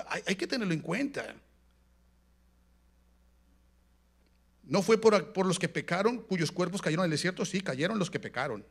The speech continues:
ahí en el desierto. "¿Y quiénes juró, a quiénes juró que no entraran en su reposo? Sino aquellos que desobedieron, desobedecieron.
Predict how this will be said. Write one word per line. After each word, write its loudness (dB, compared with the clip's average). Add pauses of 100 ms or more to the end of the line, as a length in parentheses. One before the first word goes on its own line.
(160)
ahí 0
en 0
el 0
desierto. -2 (280)
"¿Y 0
quiénes 4
juró, 6 (380)
a 6
quiénes 4
juró 8
que 2
no 4
entraran 6
en 0
su 4
reposo? 4
Sino -2
aquellos -4
que -6
desobedieron, -2 (220)
desobedecieron. -4